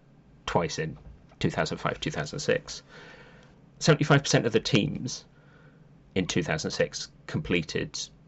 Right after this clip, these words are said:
as a full unit. Seventeen percent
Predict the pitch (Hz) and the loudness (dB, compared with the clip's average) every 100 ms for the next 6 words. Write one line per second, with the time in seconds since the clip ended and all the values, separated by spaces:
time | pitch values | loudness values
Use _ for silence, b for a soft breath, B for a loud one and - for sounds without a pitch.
0 | - - - - - - 82 85 82 80 | -20 -4 -2 -2 0 2 2 0 -2 0
1 | 95 - - - B B B B B B | 0 -2 -14 -20 B B B B B B
2 | B B B - - - - 113 87 92 | B B B -20 -20 -12 4 4 4 0
3 | 82 - 87 78 | -2 2 2 2